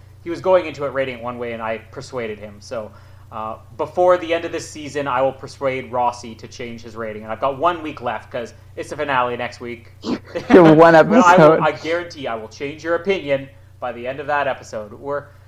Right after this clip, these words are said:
Speaker 1: what, two and a half days, at least at the time recorded, it's probably one and a half days by the time this goes to air, uh, away from watching it. And, I mean,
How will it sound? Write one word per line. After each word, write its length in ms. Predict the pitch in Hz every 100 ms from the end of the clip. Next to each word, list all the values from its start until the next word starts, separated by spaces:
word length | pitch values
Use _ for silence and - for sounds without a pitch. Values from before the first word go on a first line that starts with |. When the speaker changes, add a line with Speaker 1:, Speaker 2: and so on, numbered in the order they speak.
| -
Speaker 1:
what, 280 | 170 165 - - _ -
two 140 | - 208
and 80 |
a 20 | 175
half 260 | 175 151
days, 320 | 160 156 151
at 180 | 143 -
least 200 | 147 -
at 60 | 120
the 60 | 139
time 140 | 139
recorded, 300 | 123 131 123
it's 80 | 120
probably 240 | 147 139
one 260 | 117 131 131
and 80 | 123
a 20 |
half 180 | 120 -
days 200 | 123 110
by 120 | 113
the 60 |
time 200 | 131 120 113
this 100 | -
goes 200 | 117 104
to 100 | 113
air, 280 | 110 110 - - - _ -
uh, 480 | 113 113 110 113 - -
away 280 | 135 139
from 140 | 135 131
watching 280 | 123 120 127
it. 80 | - - - - - - -
And, 240 | 214 208 - _ - - - - -
I 240 | - -
mean, 200 | 104 107